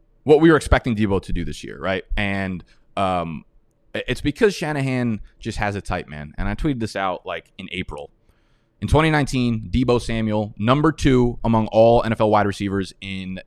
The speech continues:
yak per reception. Number one in yak per rush. George Kittle, number two in yak per reception. Brandon Ayuk in the N C A A among two hundred wide receivers, number three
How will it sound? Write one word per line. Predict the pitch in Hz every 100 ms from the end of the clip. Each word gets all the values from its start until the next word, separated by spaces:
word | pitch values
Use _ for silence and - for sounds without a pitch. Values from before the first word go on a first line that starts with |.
| _
yak | 90 101 - - _ _ _ _ _ _ _ -
per | 95
reception. | 90 78 - - -
Number | 87 98
one | 110 123
in | 104
yak | 90 87
per | -
rush. | 104 147 - - - - - - - _ _ -
George | 101
Kittle, | - 143 - _
number | - 92 95
two | - 139 76 _ -
in | 90 90 -
yak | 76 71
per | -
reception. | 95 - 131 - 71
Brandon | 90 107 113
Ayuk | 123 175 - _ _ _
in | 95
the | 101
N | 110
C | 110
A | 120 127 131
A | 80 _
among | 98 107 110
two | -
hundred | 117 113 110 - _
wide | 101 101
receivers, | 101 113 87 76 -
number | 82 92
three | - 151